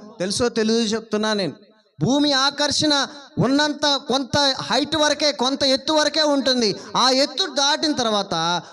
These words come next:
భూమి ఆకర్షణ శక్తి అనేది ఉండదు.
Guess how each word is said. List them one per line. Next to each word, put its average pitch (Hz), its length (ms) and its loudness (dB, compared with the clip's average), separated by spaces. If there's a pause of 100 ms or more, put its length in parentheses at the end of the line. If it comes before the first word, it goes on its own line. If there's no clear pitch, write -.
(120)
భూమి 240 320 2
ఆకర్షణ 208 600 0
శక్తి 185 360 -2
అనేది 170 280 0
ఉండదు. 151 840 0